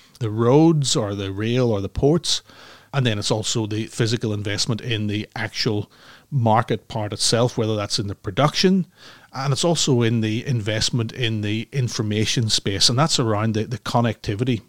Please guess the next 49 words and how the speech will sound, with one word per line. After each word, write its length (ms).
We 200
spoke 340
about 260
the 200
expected 600
reduction 560
in 100
the 100
labour 340
pool 420
in 340
regional 400
areas. 460
So 160
then 100
how 160
do 80
we 360
then 200
manage 360
that? 260
We 140
need 160
that 280
to 80
manage 280
that 160
around 340
our 140
connectivity. 840
So 160
that, 220
that's 200
one 200
aspect. 480
Ultimately, 540
what 180
we're 80
trying 280
to 60
do 60
is 120
we're 60
trying 200
to 60
find 260
ways 300
to 140
make 440